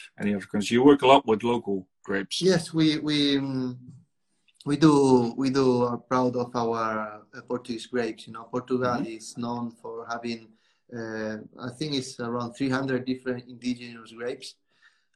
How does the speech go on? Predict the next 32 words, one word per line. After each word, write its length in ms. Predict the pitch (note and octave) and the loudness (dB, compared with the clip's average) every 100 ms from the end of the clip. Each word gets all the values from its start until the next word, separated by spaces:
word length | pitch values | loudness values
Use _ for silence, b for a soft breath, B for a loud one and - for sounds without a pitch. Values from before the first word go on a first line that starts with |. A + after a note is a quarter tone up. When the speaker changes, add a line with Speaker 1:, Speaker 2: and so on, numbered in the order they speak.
| - | -6
Speaker 2:
Um, 840 | B2 A#2 A#2 A2+ A2 G#2+ G#2 G#2 G#2 - _ | -2 -2 -2 -6 -10 -10 -12 -18 -20 -20 _
and 200 | A#2+ A2 | -12 -10
obviously 360 | A#2 B2+ B2 A#2+ | -6 -6 -4 -4
we 100 | A#2 | -4
have 140 | A#2 | -6
to 80 | - | -8
take 200 | B2 A#2+ | -8 -8
advantage 460 | A#2 A#2 B2 C3+ C3 | -6 -6 -6 -6 -8
of 140 | A#2+ | -4
that 240 | B2 D3 - - | -2 -2 -6 -14
because 380 | A#2 A#2 A2+ A2+ | -12 -8 -6 -4
Speaker 1:
Yeah. 120 | A#2 - | -6 -8
Speaker 2:
it's 180 | A2+ - | -16 -16
a, 100 | A2+ A2 A2 - - _ _ _ _ _ | -18 -18 -20 -20 -20 _ _ _ _ _
it's 100 | - | -6
a 80 | B2 | -2
beautiful 320 | A#2+ C#3+ C#3+ | 4 4 6
Speaker 1:
Uniqueness. 220 | C#3+ B2+ | 6 6
Speaker 2:
way 120 | C#3 C#3+ | 6 4
of 120 | C3+ | 2
producing, 500 | B2+ C3 C3 B2+ A#2 | 0 -2 -2 -6 -6
of 100 | - | -6
producing 420 | B2+ B2+ B2 B2 A#2+ A#2 | -2 -2 -2 -4 -4 -4
wines 340 | A#2+ C3 B2+ B2 | 0 0 0 -4
that 140 | A2+ | -8
you 60 | A#2+ | -6
have 200 | B2 - | -6 -6
these 200 | A#2+ A#2 | -14 -12
many 220 | B2+ B2 | -14 -12
options, 380 | A#2+ - - G#2 | -14 -14 -18 -18
you 80 | A2 | -20
know. 160 | A#2+ | -20